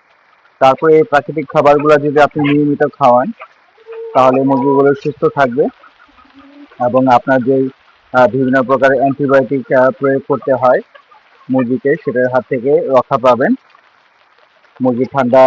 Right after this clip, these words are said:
আহ, যদি প্রতিরোধ করতে পারেন। আমি কোনো প্রকার অ্যান্টিবায়োটিক ইউজ করি না আমার খামারে। আমার খামার সম্পূর্ণ একদম জিরো বাচ্চা থেকে শুরু করে যত অ্যাডাল্ট আছে সবগুলি অ্যান্টিবায়োটিক ফ্রি মুক্ত। এখানে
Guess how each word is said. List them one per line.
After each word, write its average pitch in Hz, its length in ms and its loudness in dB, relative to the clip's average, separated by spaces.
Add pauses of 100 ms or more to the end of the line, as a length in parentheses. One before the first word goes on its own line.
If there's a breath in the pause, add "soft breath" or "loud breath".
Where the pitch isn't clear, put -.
আহ, 123 500 0
যদি 123 320 -4
প্রতিরোধ 139 380 -2
করতে 139 260 -2
পারেন। 127 300 0 (1400)
আমি 151 280 0
কোনো 156 300 0
প্রকার 151 420 0
অ্যান্টিবায়োটিক 147 640 -2
ইউজ 143 180 -2 (120)
করি 131 220 2
না 131 380 -2
আমার 120 200 -2
খামারে। 120 400 -4 (240)
আমার 127 320 0 (560)
খামার 131 280 0 (100)
সম্পূর্ণ 139 480 -2
একদম 131 400 0
জিরো 127 320 0
বাচ্চা 147 280 0
থেকে 143 260 -2
শুরু 139 360 -4
করে 139 200 -2
যত 131 240 -2
অ্যাডাল্ট 131 400 2
আছে 123 360 -2 (640)
সবগুলি 139 340 0
অ্যান্টিবায়োটিক 135 600 0 (140)
ফ্রি 143 320 -2
মুক্ত। 262 280 -6 (1120)
এখানে 131 280 -4